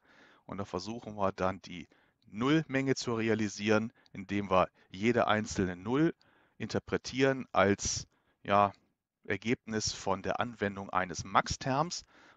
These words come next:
Und wenn wir diese ganzen Max-Terme dann mit Unverknüpfung überlagern, erhalten wir hier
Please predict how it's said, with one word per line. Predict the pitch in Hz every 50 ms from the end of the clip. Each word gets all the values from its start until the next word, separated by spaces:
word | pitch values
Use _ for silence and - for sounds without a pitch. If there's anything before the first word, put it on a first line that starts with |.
| _
Und |
wenn | - 98
wir | 98 101
diese | 98 95 98
ganzen | 101 104 104 - - 92
Max-Terme | 101 123 - - - - 123 120 120 113 104
dann | 101 101 101
mit | 95 - -
Unverknüpfung | 131 147 156 - - 135 127 - - 117 120 - - - 107 104 98
überlagern, | 101 92 87 82 85 90 104 120 131 139 135 131 135 147 - _ _ _ _ _ _ -
erhalten | - 90 92 101 101 - - 92
wir | 92 90 87
hier | 87 - 107 107 107 107 110 113